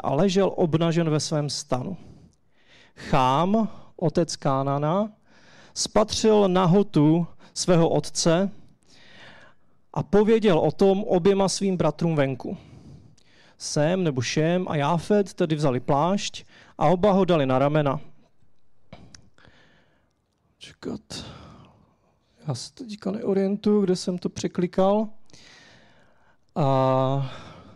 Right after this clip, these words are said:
Tak, obležen, tak. Aha, aha. A Sem a Jáfet tedy vzali plášť a oba si ho dali na ramena. Pak šli pospátku a přikryli nahotu svého otce. Byli obráceni čelem nazpátek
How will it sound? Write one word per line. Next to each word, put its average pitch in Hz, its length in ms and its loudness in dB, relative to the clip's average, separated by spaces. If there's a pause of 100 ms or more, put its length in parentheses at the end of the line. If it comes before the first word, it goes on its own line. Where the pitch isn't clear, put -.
(920)
Tak, 220 800 -10 (420)
obležen, 160 840 -2 (280)
tak. 143 420 -2 (800)
Aha, 139 300 0
aha. 180 280 0 (840)
A 135 240 2
Sem 214 460 0
a 170 80 0
Jáfet 175 500 2
tedy 185 200 2
vzali 160 220 2
plášť 180 640 0 (180)
a 175 60 2
oba 190 220 4
si 190 160 0
ho 175 80 4
dali 165 160 2
na 135 120 0
ramena. 139 360 -2 (200)
Pak 240 140 0
šli 156 140 -6
pospátku 196 640 0
a 156 60 2
přikryli 214 460 -2
nahotu 165 360 -2
svého 151 300 -2
otce. - 440 -8 (580)
Byli 240 180 0
obráceni 190 640 0
čelem 127 240 -4
nazpátek 165 800 -2